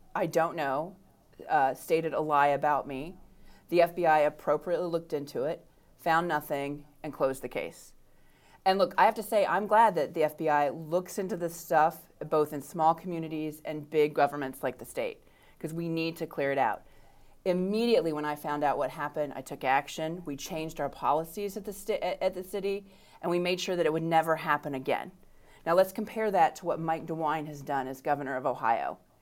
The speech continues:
He has done absolutely nothing in the face of the largest bribery scandal in Ohio history. You know, and I think the reason why, Seth, is because he is complicit in it. He got FirstEnergy to fund his campaign, and then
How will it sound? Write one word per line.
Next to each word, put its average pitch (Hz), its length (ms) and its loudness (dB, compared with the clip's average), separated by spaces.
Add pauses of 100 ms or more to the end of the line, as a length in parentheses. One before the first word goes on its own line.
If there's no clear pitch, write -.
(280)
He 214 140 -2
has 226 100 4
done 190 300 2
absolutely 170 640 0
nothing 160 420 -6
in 151 120 -8
the 156 60 -6
face 165 340 0
of 151 80 -10
the 151 80 -2
largest 165 500 0
bribery 160 340 2
scandal 147 400 -6
in 143 80 -6
Ohio 120 380 0
history. - 480 -12 (640)
You 175 80 0
know, 170 80 2
and 190 100 4
I 185 60 6
think 220 180 -2
the 214 80 2
reason 220 300 0
why, 214 180 4
Seth, 185 320 2
is 180 140 -6
because 180 400 -4
he 202 540 -4 (160)
is - 200 -8
complicit 208 540 0
in 123 120 -4
it. 76 140 -12 (480)
He 214 160 -4
got 196 340 6
FirstEnergy 160 560 -2
to 131 80 -2
fund 139 300 -2
his 139 200 -6 (120)
campaign, 139 600 -6
and 165 200 -4
then 180 300 0